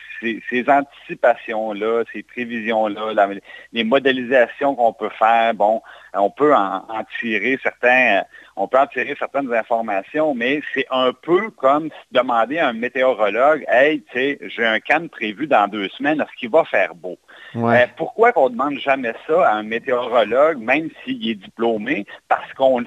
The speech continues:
Speaker 1: sait qu'une prévision météorologique deux semaines en avance, ça veut absolument rien dire et, et c'est lui qui va le reconnaître en premier. Donc oui, dans son modèle, il y en a un résultat, c'est marqué qu'il va faire soleil. Mais dans la réalité, c'est pratiquement comme lancer un vingt-cinq cents dans l'air et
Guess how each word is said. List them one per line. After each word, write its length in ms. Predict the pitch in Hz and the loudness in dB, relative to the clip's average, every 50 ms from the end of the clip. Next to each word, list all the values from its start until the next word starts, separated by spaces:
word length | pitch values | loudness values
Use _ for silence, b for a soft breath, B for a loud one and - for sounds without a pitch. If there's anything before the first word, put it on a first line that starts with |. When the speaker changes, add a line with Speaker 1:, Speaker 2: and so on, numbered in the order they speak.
| - - - | -8 -8 -6
Speaker 1:
sait 120 | 160 - - | -6 -6 -4
qu'une 200 | - 117 104 92 | -6 -8 -10 -10
prévision 480 | - - 113 110 104 104 98 131 139 | -8 -8 -8 -6 -6 -2 2 2 2
météorologique 840 | 147 123 98 104 107 104 98 113 110 101 95 90 - 147 156 135 104 | 2 0 0 2 2 2 4 2 2 2 0 0 -2 -4 -4 -4 -6
deux 160 | 113 104 104 | -4 -4 -6
semaines 300 | - - 131 143 147 135 | -6 -4 -2 0 0 0
en 100 | 110 98 | 0 0
avance, 400 | 92 87 87 107 117 147 160 156 - | 0 0 0 2 0 0 0 -2 0
ça 140 | - 101 101 | 2 2 2
veut 180 | 92 90 147 156 | 2 0 -2 -2
absolument 720 | - 98 - - - - - 294 131 123 117 127 143 156 147 | -2 -2 -4 -6 -12 -8 -6 -6 -4 -4 0 2 2 2 2
rien 340 | 107 113 110 131 127 120 | 0 -2 -2 -2 -2 -2
dire 320 | 107 98 143 180 214 220 170 | -2 -2 -2 -2 0 0 -2
et, 340 | 123 135 151 165 170 - - | 0 0 2 2 0 0 -2
et 140 | 107 110 - - | -4 -6 -4 -2
c'est 120 | 135 127 | -4 -4
lui 200 | 127 139 170 196 | -2 -4 -8 -6
qui 120 | - - | -4 0
va 100 | 120 123 | 2 2
le 60 | 117 113 | 4 4
reconnaître 520 | 107 113 - 120 110 120 143 156 147 - | 2 2 2 2 2 4 4 2 2 2
en 120 | 117 110 | -2 -2
premier. 360 | - - 123 113 113 139 151 131 | -4 -2 -4 -4 -4 -2 -4 -2
Donc 200 | 123 113 104 _ - | -2 -4 -4 _ -2
oui, 180 | 208 277 285 | 2 2 4
dans 180 | 247 214 143 120 - | 4 6 4 4 4
son 160 | - 131 127 | 2 -2 -2
modèle, 520 | 123 117 110 101 101 123 139 143 135 110 92 b b b b b b - | 0 0 -2 0 0 2 2 2 0 -2 -10 b b b b b b 2
il 40 | |
y 40 | 165 | 2
en 120 | 214 233 226 | 4 4 4
a 60 | 196 | 2
un 220 | 175 190 226 220 | 0 0 0 -2
résultat, 640 | 175 151 135 120 120 113 92 _ - 139 135 127 110 | -2 -4 -4 -4 -4 -8 -10 _ -4 -2 0 0 -2
c'est 60 | - 123 | -2 -4
marqué 280 | 123 - - 175 180 | -6 -6 -6 -6 -8
qu'il 80 | 147 147 | -2 2
va 100 | 143 127 | 2 4
faire 180 | 120 131 135 - | 4 4 2 2
soleil. 440 | - 123 113 110 120 117 107 101 - B B B B B B B | 2 0 2 2 0 -4 -6 -6 -10 B B B B B B B
Mais 100 | 220 233 | 0 2
dans 140 | 220 127 135 | 4 4 4
la 140 | 139 139 143 | 6 4 4
réalité, 720 | 127 139 131 123 113 110 104 92 _ - 311 339 208 - b b b b - | 4 2 0 0 -2 -2 -4 -8 _ -8 -6 -6 -6 -6 b b b b -8
c'est 100 | - - | -8 -4
pratiquement 520 | - - - - - - - 139 160 175 | 0 0 0 0 -2 -10 -2 0 0 2
comme 160 | - 123 117 113 | 2 0 -2 0
lancer 160 | 110 104 - - | -4 -4 -2 -4
un 120 | 147 135 | -6 -4
vingt-cinq 360 | 120 113 110 - 117 101 98 - | -4 -6 -6 -4 -4 -4 0 0
cents 120 | 151 147 | 0 0
dans 180 | 139 110 95 110 | 2 2 2 4
l'air 260 | 127 175 196 175 127 | 4 4 4 4 2
et 80 | 110 | -2